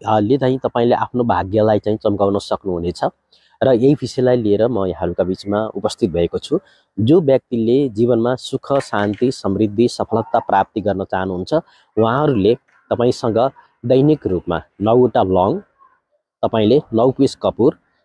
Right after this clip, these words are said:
र तपाईँले अर्को चिज, अ, तपाईँले चाहिँ दालचिनी, नौवटा सानसाना टुक्रा बनाउनु होला। नौ, नौ चिज है, तपाईँको लागि नौवटा लङ, नौवटा कपुर, नौवटा दालचिनीको टुक्रा राखेर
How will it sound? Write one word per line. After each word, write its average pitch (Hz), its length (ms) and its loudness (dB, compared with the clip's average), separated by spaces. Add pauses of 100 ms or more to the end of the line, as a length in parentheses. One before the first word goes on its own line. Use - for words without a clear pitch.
(120)
र 120 140 2
तपाईँले 110 580 0 (260)
अर्को 123 240 2
चिज, 120 340 0 (380)
अ, 98 280 2
तपाईँले 113 440 0
चाहिँ 113 180 2
दालचिनी, 110 600 0
नौवटा 113 380 2
सानसाना 123 420 -2
टुक्रा 107 300 -2
बनाउनु 92 300 -4
होला। 104 200 2 (420)
नौ, 131 200 2
नौ 160 220 4
चिज 113 280 -4
है, 107 280 -2 (420)
तपाईँको 131 360 0
लागि 117 640 2
नौवटा 120 520 4
लङ, 104 500 0
नौवटा 120 400 2
कपुर, 117 460 0 (200)
नौवटा 117 540 2
दालचिनीको 101 640 -2
टुक्रा 139 340 0
राखेर 101 460 0